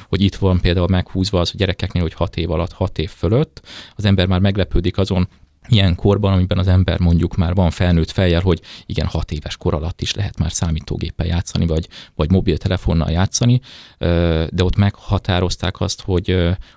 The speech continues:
hogy napi fél óránál ne többet játszon a gyerek, hat éves, ö, hat éves kor alatti gyerek. Hat év fölött munk-, hát munkanapokon, igen, ö,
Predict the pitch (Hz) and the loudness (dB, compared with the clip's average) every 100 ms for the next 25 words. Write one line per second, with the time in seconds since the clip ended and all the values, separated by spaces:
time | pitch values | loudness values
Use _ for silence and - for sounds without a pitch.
0 | - 82 90 92 - 85 - 82 80 - | -6 -2 2 2 0 -4 -4 -4 -6 -6
1 | 85 82 78 80 - 73 80 - 135 - | -6 -6 -6 -8 -8 -8 -6 -4 -4 -6
2 | - _ _ _ _ 92 85 - - 117 | -20 _ _ _ _ -2 -2 -4 0 0
3 | 175 _ 170 104 104 82 - 82 82 98 | 0 _ -8 -4 -4 -4 -8 -10 -4 -4
4 | 123 - _ - 92 104 101 92 - - | -2 -4 _ -4 0 2 2 -2 -4 -2
5 | 98 - 98 98 95 - 101 143 160 - | -2 0 -2 0 -2 -2 -2 -2 -4 -12
6 | - - - - - - 135 - 104 80 | -20 -20 -20 -20 -20 -2 0 2 0 -2
7 | - 107 131 151 - _ _ - 113 117 | -2 0 2 0 -6 _ _ -4 2 4
8 | 127 139 135 - 110 - 87 95 - 104 | 6 6 2 0 -6 -4 -2 -2 -2 -4
9 | - 110 - 87 98 92 - 90 | -4 -8 -4 -2 -2 -2 -2 0